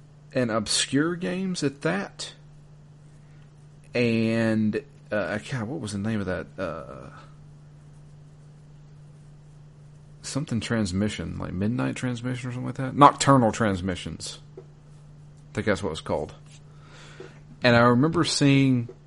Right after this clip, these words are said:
Night Trap on there. And I'd never seen anything like that. Um, sure, I've seen F M V games before. Uh, I think the first F M V game I ever played was called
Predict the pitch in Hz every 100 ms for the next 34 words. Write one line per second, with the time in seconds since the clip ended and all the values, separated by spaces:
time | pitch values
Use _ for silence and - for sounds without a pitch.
0 | - 113 131 131 - 107 85 82 - 98
1 | 95 92 95 85 69 - - - - -
2 | - - - - - - - - - -
3 | - 101 98 92 95 104 98 110 95 92
4 | 95 87 87 85 - 60 - - - -
5 | - - - - 87 71 57 60 58 -
6 | - - - - - 104 104 113 104 92
7 | - 117 - 98 92 120 101 98 95 -
8 | - 92 78 - - - - 90 76 -
9 | 90 110 101 104 - 110 101 120 104 104
10 | 90 107 98 95 90 92 87 - 90 90
11 | 85 76 - 95 82